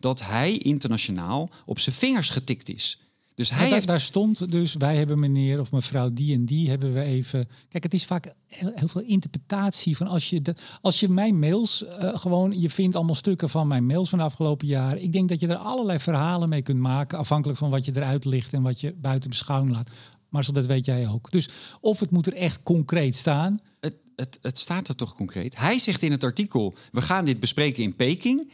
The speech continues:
Speaker 1: En vervolgens zeggen Mann en Jones in een e-mail tegen elkaar, niet pu-, publiek, "I P C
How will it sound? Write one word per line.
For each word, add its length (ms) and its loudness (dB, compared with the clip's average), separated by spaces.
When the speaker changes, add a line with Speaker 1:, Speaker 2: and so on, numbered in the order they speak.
Speaker 1:
En 160 2
vervolgens 540 0
zeggen 360 0
Mann 340 0
en 140 0
Jones 420 2
in 220 2
een 160 0
e-mail 380 2
tegen 280 2
elkaar, 360 2
niet 200 0
pu-, 140 4
publiek, 520 -2
"I 80 4
P 60 -6
C 180 2